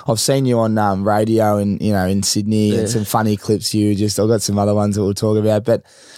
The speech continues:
Speaker 1: you're just so passionate about horse racing, and it's great.
Speaker 2: Yeah.
Speaker 1: Do you see yourself doing a bit of this stuff when you finish footy?
Speaker 2: Yeah, it's more just like, like, um, just something outside of footy, like, people like bloody, I don't know, different, um, interests and things like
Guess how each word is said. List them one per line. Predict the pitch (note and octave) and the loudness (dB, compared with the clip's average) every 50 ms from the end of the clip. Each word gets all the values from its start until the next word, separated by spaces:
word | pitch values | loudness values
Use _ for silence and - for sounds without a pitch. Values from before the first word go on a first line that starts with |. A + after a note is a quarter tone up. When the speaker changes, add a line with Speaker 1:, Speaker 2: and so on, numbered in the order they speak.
| - _ | -6 _
Speaker 1:
you're | B2 B2 | -2 -2
just | A2+ A#2 D#3 C#3+ - | 0 0 -2 -2 0
so | - F#3+ E3 | 0 0 0
passionate | D3 - - - B2+ B2 - - C3+ B2 A#2 | -2 -2 -4 -4 -4 -4 -2 -2 -2 0 0
about | A#2 G2 A2+ A2+ G#2+ G2 - | 0 0 2 0 0 0 -2
horse | - - A#2 A2+ A2+ A2 - | -2 0 0 0 0 0 0
racing, | A2+ G2+ G2+ - - F#2+ | 0 0 0 -2 -2 -2
and | F#2 F2+ | -2 -2
it's | F#2 G2 | -4 -4
great. | F#2+ - A2 G#2 F2+ E2+ D2+ - - - - - | -2 -2 0 0 0 -2 -4 -6 -10 -16 -14 -12
Speaker 2:
Yeah. | - - | -10 -6
Speaker 1:
Do | - B2 | -4 -4
you | A2 | -2
see | - - C3 C#3 | 0 0 0 0
yourself | C3+ B2 - B2 A#2+ A2 | 0 0 0 0 0 0
doing | A2 B2 B2 A#2+ | 0 0 0 0
a | A2+ | 0
bit | G#2+ A2+ | 0 2
of | A2+ | 2
this | A2 G#2+ - | 0 0 0
stuff | - - G#2+ A2 - - | 0 0 -2 0 0 -2
when | A2 | 0
you | A2 G#2+ | 0 0
finish | - - A2+ A2 G#2 | -2 -2 -2 -2 -2
footy? | - - A#2 B2 F3 G#3 A3 - - - | 0 0 0 0 0 0 -2 -6 -6 -2
Speaker 2:
Yeah, | E3 D#3+ | 0 0
it's | D3 C#3+ - | 0 0 0
more | F3+ G3+ A3 | 0 0 0
just | G3 E3 - - | 0 -2 -2 0
like, | B2+ A2 F2+ A2 - _ _ _ _ _ - - - - - _ | 0 0 -2 -4 -10 _ _ _ _ _ -20 -20 -20 -20 -12 _
like, | - A2 G#2+ G#2+ - - | -4 -4 -4 -2 0 0
um, | A2+ G#2 G2+ G2+ G2+ G#2 G#2+ G2 G#2+ G#2 _ _ _ _ _ - | 0 0 0 -2 -4 -6 -8 -10 -12 -14 _ _ _ _ _ -4
just | B2+ B2+ - | -4 -2 0
something | - C3+ G2+ A2 A2 | 0 0 0 0 -2
outside | F2+ - - A#2+ A2+ | -2 0 0 0 0
of | G#2 - | -2 -2
footy, | - B2 B2 B2+ A#2 | -2 0 0 2 2
like, | A2 G#2+ G#2+ - | 2 0 -2 -2
people | - A#2 A2 A2 G#2+ | -4 -2 -2 0 0
like | G#2+ G#2+ G#2+ G#2+ - | 0 0 0 -2 -2
bloody, | - A2 G#2+ G#2 G#2 G#2 G#2+ - _ _ - | -2 -2 0 0 -2 -4 -6 -12 _ _ -4
I | - | -4
don't | G#2 G#2 | -2 -2
know, | G2+ G#2+ G#2+ G2+ - - _ _ _ _ | -4 -4 -4 -6 -8 -12 _ _ _ _
different, | - B2 A2+ - A#2 G#2+ - - - - | -6 -4 -2 0 -2 -2 -2 -4 -4 -2
um, | A2+ G#2+ G#2 G#2+ | -2 0 2 0
interests | A#2 A2+ - - A#2+ A2+ A2 - - | 0 0 0 0 0 0 0 0 0
and | A2+ A2 G#2 | 0 0 0
things | A2+ A2 G#2+ | -2 -2 0
like | A2+ A2 | 0 2